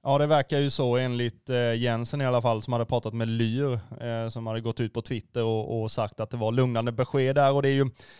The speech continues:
otroligt skönt med tanke på vad Gojani betyder för spelet och för laget, så, ehm, är det ju riktigt fina nyheter på, på det viset såklart.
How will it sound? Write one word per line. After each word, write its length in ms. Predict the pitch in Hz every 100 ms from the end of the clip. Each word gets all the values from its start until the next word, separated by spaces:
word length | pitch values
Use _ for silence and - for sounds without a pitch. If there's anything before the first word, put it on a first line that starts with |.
| -
otroligt 440 | 180 175 175 160 156
skönt 400 | 160 151 175 175
med 100 | 156
tanke 280 | 156 131 139
på 420 | 147 143 139 135 82 76 -
vad 580 | - 135 139 127 131 127
Gojani 480 | 143 139 120 123
betyder 580 | 123 131 - 120 127 165
för 240 | 147 143 123
spelet 540 | - 123 113 127 131
och 100 | 131
för 100 | 139
laget, 500 | 131 117 113 131 143
så, 360 | - - 131 123
ehm, 480 | 120 117 117 113 -
är 120 | 120
det 60 | 113
ju 160 | 113 110
riktigt 380 | 120 - 120
fina 300 | - 127 113
nyheter 560 | 113 113 113 104 - 113
på, 340 | - 113 110 - _ _ _ _
på 80 | 135
det 180 | 135 143
viset 420 | 156 135 143 127
såklart. 560 | 143 - 127 151 -